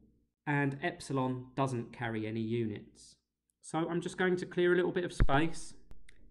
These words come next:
And the information that I need in order to finish this question was the original length of the material, which we said was two point six meters, and the failure stress of the material,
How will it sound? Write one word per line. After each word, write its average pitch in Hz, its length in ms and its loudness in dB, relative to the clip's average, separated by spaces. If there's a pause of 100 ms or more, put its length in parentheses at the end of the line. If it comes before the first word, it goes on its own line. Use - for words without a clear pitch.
(280)
And 143 280 4
the 156 260 0
information 190 680 2
that 170 80 0
I 165 100 0
need 135 360 6
in 139 80 4
order 139 200 2
to - 120 -8
finish 180 300 0
this 180 140 0
question 135 500 0
was 131 120 4
the 131 140 8
original 151 340 8
length 147 280 6
of 135 80 10
the 156 80 12
material, 143 580 8 (360)
which 127 200 12
we 131 60 12
said 131 240 8
was 135 140 8
two 139 240 10
point 139 340 10
six - 300 10
meters, 120 500 10 (2000)
and 127 320 4
the - 140 -2
failure 156 500 8
stress - 340 4
of - 80 12
the 131 100 8
material, 127 640 4